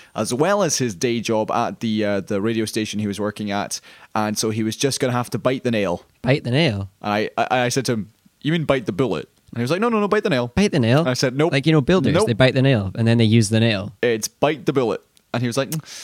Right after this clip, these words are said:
Speaker 1: "No, it's bite the nail." And then we had that very, a, a very, very awkward, uh, standoff whilst we both contemplated how stupid the other person was.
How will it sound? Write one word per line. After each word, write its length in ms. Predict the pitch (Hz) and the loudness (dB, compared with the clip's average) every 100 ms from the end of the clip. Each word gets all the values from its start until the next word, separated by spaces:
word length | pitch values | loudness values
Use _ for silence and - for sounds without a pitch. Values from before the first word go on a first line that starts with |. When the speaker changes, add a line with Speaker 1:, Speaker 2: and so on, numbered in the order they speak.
| - - | -20 -8
Speaker 1:
"No, 120 | 156 156 | -4 -2
it's 80 | - | -2
bite 120 | 131 | -6
the 60 | |
nail." 180 | 107 101 123 135 _ _ _ - | -6 -8 -14 -20 _ _ _ -8
And 80 | 127 | -4
then 80 | 120 | 0
we 60 | 117 | 0
had 100 | 113 | 0
that 80 | |
very, 240 | 110 120 117 | 0 0 0
a, 160 | 107 123 - _ _ | -2 -6 -12 _ _
a 120 | - | -4
very, 280 | 131 139 131 | -2 0 0
very 200 | 120 120 | 0 0
awkward, 500 | 104 113 - 110 92 | 0 -2 -2 -4 -2
uh, 360 | 104 98 92 98 113 | -2 -2 -2 -4 -8
standoff 760 | - - 107 101 92 92 - - | -10 -4 -2 0 -2 -2 -10 -6
whilst 300 | 90 92 - | -4 -4 -4
we 240 | 95 95 - - - - _ | -4 -6 -10 -20 -20 -20 _
both 180 | - 113 | -6 -4
contemplated 600 | - 113 123 110 110 95 | -4 -4 -2 -4 -4 -4
how 100 | 110 | -4
stupid 380 | 101 - 117 104 | -4 -4 -4 -2
the 60 | 98 | -2
other 140 | 98 | -2
person 300 | 95 101 95 | -2 -4 -4
was. 220 | 98 92 | -4 -6